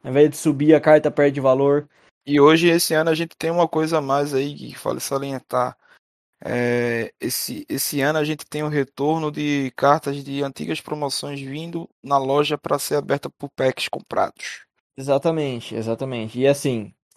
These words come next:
Speaker 1: é, segue a mesma lógica, sabe? Tudo que vem em packs, quando tem uma abertura grande de packs, a tendência é que caia, né? Ontem a gente teve adicionado ao código,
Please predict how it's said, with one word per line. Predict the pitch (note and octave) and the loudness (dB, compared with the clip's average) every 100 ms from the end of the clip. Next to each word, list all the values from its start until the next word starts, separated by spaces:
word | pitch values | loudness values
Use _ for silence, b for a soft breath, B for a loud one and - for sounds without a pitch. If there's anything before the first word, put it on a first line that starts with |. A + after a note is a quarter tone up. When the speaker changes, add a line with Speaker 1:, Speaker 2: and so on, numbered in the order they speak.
| _ | _
Speaker 1:
é, | D3 E3 E3 | 4 6 6
segue | F#3+ F3 | 8 6
a | F3+ | 6
mesma | F#3 F3+ F3+ | 4 4 6
lógica, | D3+ C3+ A#2+ | 8 6 2
sabe? | A#2 C#3+ C#3+ - | 2 4 2 0
Tudo | G#3+ A3 | 0 0
que | - F#3+ | 0 0
vem | D3 D3+ F3+ G3+ | 2 4 4 2
em | C#3+ | -2
packs, | C3+ D#3+ E3 - - - _ _ _ _ _ _ _ _ _ _ _ _ | 2 6 6 4 -14 -20 _ _ _ _ _ _ _ _ _ _ _ _
quando | D#3+ E3+ E3 | 6 8 6
tem | D#3+ F3 | 8 6
uma | F#3 E3 | 8 6
abertura | D3 D3 C#3+ C#3 C3 | 6 4 4 2 2
grande | A#2+ A#2 B2 C3+ | 2 -2 -2 -6
de | |
packs, | C#3 E3 F#3+ | 0 2 4
a | G#3 | 2
tendência | G3+ G3+ F#3 F#3+ F#3+ | 0 0 2 0 -2
é | |
que | - | -8
caia, | - G3 D3+ B2 B2 _ - | 2 6 6 6 0 _ -4
né? | C#3 | 2
Ontem | C#3 D3+ F3 D#3+ | 6 6 6 4
a | D3 | 2
gente | C#3+ - - | -2 -6 2
teve | D3 C#3+ C#3 | 4 6 2
adicionado | C3+ D3 C#3 C#3 C#3 | 2 0 2 2 2
ao | C3+ | 2
código, | - C3 C#3+ B2 A2 | 4 6 6 4 -2